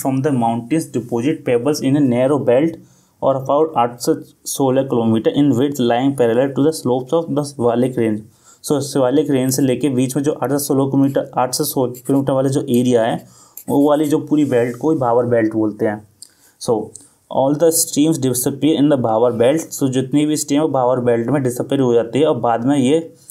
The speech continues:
आगे जाके मिलती है तराई रीजन। और तराई रीजन वाला कौन सा, थोड़ा बहुत मुझको वहाँ पर रिवर थोड़ी रीमर्ज होने लगती हैं और वहाँ पर कुछ वेट और कुछ स्वैम्पी वाला एरिया, मार्सी एरिया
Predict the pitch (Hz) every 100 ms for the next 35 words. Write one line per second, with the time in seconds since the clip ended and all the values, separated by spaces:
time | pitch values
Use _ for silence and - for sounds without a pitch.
0 | - - 127 127 127 127 147 120 110 151
1 | - 117 113 113 113 113 120 123 123 135
2 | 143 147 143 143 139 135 160 147 135 143
3 | 156 156 - _ - - - 139 131 160
4 | 135 135 139 156 139 - 113 131 147 160
5 | 147 151 151 78 98 - 143 139 139 151
6 | 151 131 135 131 113 - 117 113 113 139
7 | 139 143 147 165 165 165 165 151 120 131
8 | 139 139 135 135 151 - 135 135 139 143
9 | 139 127 131 143 135 127 151 135 131 156